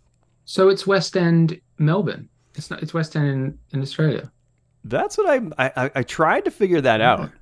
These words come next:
Speaker 2: What is he talking about? Is he, you know, is it just, is it two pieces coming together to make the song, or is it referencing something
Speaker 1: Yeah,
Speaker 2: very
Speaker 1: I,
Speaker 2: specific?
Speaker 1: well, I've never heard of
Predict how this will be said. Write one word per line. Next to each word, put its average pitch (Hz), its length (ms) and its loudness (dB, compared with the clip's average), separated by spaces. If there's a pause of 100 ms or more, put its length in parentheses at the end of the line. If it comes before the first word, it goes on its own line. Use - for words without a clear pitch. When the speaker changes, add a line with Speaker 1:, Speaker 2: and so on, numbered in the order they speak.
(100)
Speaker 2:
What 117 180 -4
is 160 80 -6
he 156 80 -8
talking 147 400 0
about? - 280 -10
Is 107 100 -8
he, 107 180 -6
you 117 120 -4
know, 117 240 0
is 117 220 -8
it 117 100 -6
just, - 260 -6 (100)
is 120 120 -4
it 120 120 -4 (140)
two 208 180 -2
pieces 196 400 -2
coming 180 280 2
together 175 300 2
to 180 60 2
make 175 140 2
the 156 60 -14
song, 170 360 -2
or 165 80 0
is 113 100 0
it 110 100 -2
referencing 135 640 -4
something 165 260 0
Speaker 1:
Yeah, 156 60 2
Speaker 2:
very 120 160 0
Speaker 1:
I, - 20 -2
Speaker 2:
specific? 113 480 -8 (840)
Speaker 1:
well, 156 160 4
I've 160 80 4
never 170 220 6
heard 147 200 4
of 131 200 -2